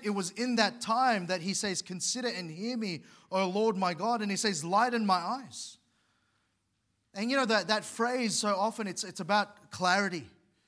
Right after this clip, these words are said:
The word of God lightens our eyes.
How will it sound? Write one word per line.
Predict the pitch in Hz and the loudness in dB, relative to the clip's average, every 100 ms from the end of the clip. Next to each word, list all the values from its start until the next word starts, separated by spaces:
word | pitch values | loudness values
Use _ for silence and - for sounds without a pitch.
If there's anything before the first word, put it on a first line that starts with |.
| _ _ _ _ _ _ _ - | _ _ _ _ _ _ _ -10
The | 185 | 0
word | 214 233 | 6 6
of | 175 | 4
God | 175 226 226 165 | 4 6 6 4
lightens | 165 175 175 160 147 151 | 2 6 6 2 -8 -8
our | 143 | -8
eyes. | 117 107 87 - - | -8 -12 -14 -14 -16